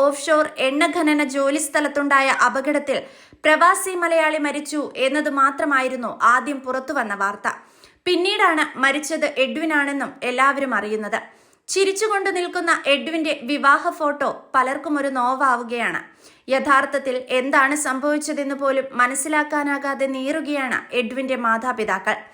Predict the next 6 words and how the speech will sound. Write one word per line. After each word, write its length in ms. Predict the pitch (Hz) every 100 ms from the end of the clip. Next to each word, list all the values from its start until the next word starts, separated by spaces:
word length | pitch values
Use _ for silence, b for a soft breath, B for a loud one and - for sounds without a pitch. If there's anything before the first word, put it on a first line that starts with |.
| B B B 233
ബന്ധപ്പെട്ട 540 | 330 339 403 392 392 349
അധികാരികൾ 500 | 349 349 339 320 311 - 233
വിഷയത്തിൽ 480 | 302 330 330 320 302 -
ഉടൻ 200 | 269 320 330
ഇടപെടണമെന്നാണ് 800 | 311 311 311 311 302 285 269 240 - -
പലരും 340 | 240 254 269